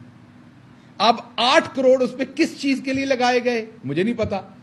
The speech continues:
उसके साथ भी दो बाथरूम बने हुए हैं, हो सकता है वहां भी इन्होंने अपनी तस्वीर लगानी हो। मैं कभी उन बाथरूमों के अंदर नहीं गया जो पंजाब में बनाए, तो हो सकता है टूटी पे भी लगाते हों, लोटे पे भी अपनी तस्वीर लगाते हों, मुस्लिम शावर पे भी लगाते हों,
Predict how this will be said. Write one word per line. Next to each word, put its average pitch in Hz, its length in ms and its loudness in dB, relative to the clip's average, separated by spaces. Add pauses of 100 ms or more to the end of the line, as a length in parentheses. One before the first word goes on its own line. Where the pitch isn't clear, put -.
(140)
उसके 214 280 -2
साथ 233 300 0
भी 269 140 -6
दो 226 180 2
बाथरूम 202 420 -4
बने 208 180 -4
हुए 220 100 -4
हैं, 233 120 -4
हो 190 80 -2
सकता 202 240 -6
है 220 60 -4
वहां 190 220 -4
भी 220 100 -8
इन्होंने 214 200 -6
अपनी 202 180 -6
तस्वीर 185 340 -10
लगानी 165 380 -6
हो। 147 160 -14 (1120)
मैं 254 280 4
कभी 277 220 2
उन 285 140 0
बाथरूमों 240 440 2
के 277 100 0
अंदर 254 240 4
नहीं 330 120 2
गया 269 180 4
जो 254 120 0
पंजाब 220 420 0
में 247 100 -2
बनाए, 226 240 -2
तो 285 80 -2
हो 226 80 0
सकता 226 240 -2
है - 120 -2
टूटी 233 280 -2
पे 240 120 2
भी 233 100 -2
लगाते 208 400 -2
हों, 196 180 -2
लोटे 220 380 2
पे 233 120 2
भी 233 140 -4
अपनी 214 220 -2
तस्वीर 196 340 -10
लगाते 185 400 -4
हों, 170 180 -10 (340)
मुस्लिम 247 320 4
शावर 240 340 4
पे 240 140 2
भी 226 80 -4
लगाते 196 440 -2
हों, 180 200 -6